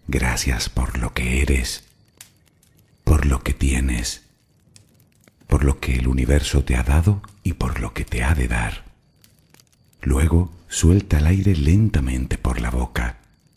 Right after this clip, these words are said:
Vacía los pulmones por completo.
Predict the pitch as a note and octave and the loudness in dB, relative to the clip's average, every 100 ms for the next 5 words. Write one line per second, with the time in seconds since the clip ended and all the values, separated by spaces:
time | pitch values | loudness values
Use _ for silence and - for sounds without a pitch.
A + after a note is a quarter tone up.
0 | _ _ _ _ _ _ _ _ _ _ | _ _ _ _ _ _ _ _ _ _
1 | - - D2 - C#2 C#2+ - - A#1+ B1 | -10 -4 -2 2 2 2 0 -2 -4 0
2 | C#2+ E2 C2 - C2 - B1+ B1+ B1 B1+ | 4 4 2 0 -2 -2 -2 -2 -2 -2
3 | A#1+ A#1 | -4 -6